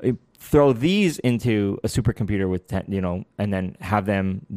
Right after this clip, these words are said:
be, have them learn about what they're looking at, object detection. That's a human. Don't hit that, you know. Then you put that back into the car self-driving algorithm. So again,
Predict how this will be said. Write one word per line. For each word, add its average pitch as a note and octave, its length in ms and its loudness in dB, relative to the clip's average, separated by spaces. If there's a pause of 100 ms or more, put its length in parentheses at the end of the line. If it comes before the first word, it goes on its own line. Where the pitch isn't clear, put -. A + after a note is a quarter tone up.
(120)
be, G#2 400 2 (320)
have A#2 220 2
them A#2 180 4
learn A2 160 2
about G2 320 2
what G#2 200 2
they're G#2+ 140 2
looking G2+ 300 -2
at, F#2 280 -4
object F#2+ 280 0
detection. F2+ 520 -4 (220)
That's C3+ 220 4
a C3+ 40 0
human. A#2 380 2
Don't B2+ 240 4
hit C#3 240 2
that, F#2 240 0
you A2 60 0
know. G2+ 180 0 (260)
Then C3+ 200 4
you C3 60 2
put C#3+ 160 4
that B2 140 6
back A2 200 2
into A2 280 0
the G2+ 120 -2
car C#3 340 4
self-driving A2 460 0
algorithm. F#2+ 340 -2
So C3+ 180 4
again, A#2 320 2